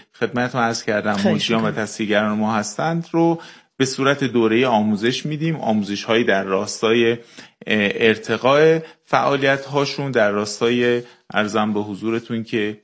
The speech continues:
Speaker 1: بهبود همکاری و همیاری با مردم، آموزش‌هایی رو براشون در نظر گرفتیم که سومین دورش هم در حال حاضر به صورت برخط
Speaker 2: بسیار.
Speaker 1: در حال برگزاری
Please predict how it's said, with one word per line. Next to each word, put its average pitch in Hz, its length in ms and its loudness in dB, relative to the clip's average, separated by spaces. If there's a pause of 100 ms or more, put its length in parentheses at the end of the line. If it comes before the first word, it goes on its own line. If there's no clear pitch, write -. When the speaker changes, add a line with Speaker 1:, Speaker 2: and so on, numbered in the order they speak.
Speaker 1:
بهبود 117 520 0
همکاری 147 640 0
و 131 80 0
همیاری 127 680 2 (220)
با 120 100 -4
مردم، 113 300 2
آموزش‌هایی 113 560 0
رو 113 80 -2
براشون 107 360 -2
در 101 100 -2
نظر 107 300 -2
گرفتیم 151 440 -4
که 143 280 0 (300)
سومین 110 480 2
دورش 110 400 2
هم 143 160 0
در 104 180 2
حال 127 240 2
حاضر 131 280 0
به 104 100 -2
صورت 104 300 -2
برخط 104 560 0
Speaker 2:
بسیار. 160 300 -2 (300)
Speaker 1:
در 101 180 2
حال 110 540 4 (220)
برگزاری 95 960 0